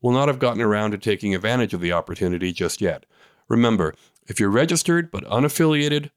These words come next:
you can ask for any of the three-party ballots. Voting day is March fifth.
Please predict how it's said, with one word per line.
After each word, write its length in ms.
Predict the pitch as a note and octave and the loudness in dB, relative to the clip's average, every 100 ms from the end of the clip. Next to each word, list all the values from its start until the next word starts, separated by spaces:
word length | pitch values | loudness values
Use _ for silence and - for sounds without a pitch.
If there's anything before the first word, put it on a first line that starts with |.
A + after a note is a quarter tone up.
| _ _ _ _ | _ _ _ _
you 140 | - G#2+ | 0 0
can 100 | G#2 | 0
ask 300 | A2+ A#2 - | 0 -2 -2
for 160 | G#2 | -2
any 240 | G2+ C#3+ E3 | 2 2 4
of 60 | |
the 80 | C#3+ | 2
three-party 520 | - C3 B2 A#2 A2 | 0 0 2 0 0
ballots. 540 | G#2+ F#2+ D#2+ D2 - - _ _ G#2 | 0 -2 -2 -6 -10 -12 _ _ 0
Voting 300 | A2+ A#2+ A2+ | 2 2 2
day 340 | F#2+ F2 F#2 _ _ _ | 0 -2 -6 _ _ _
is 140 | G2+ F#2 | -4 0
March 320 | F2 E2+ - | 0 0 -4
fifth. 360 | - D#2+ - | -6 -8 -10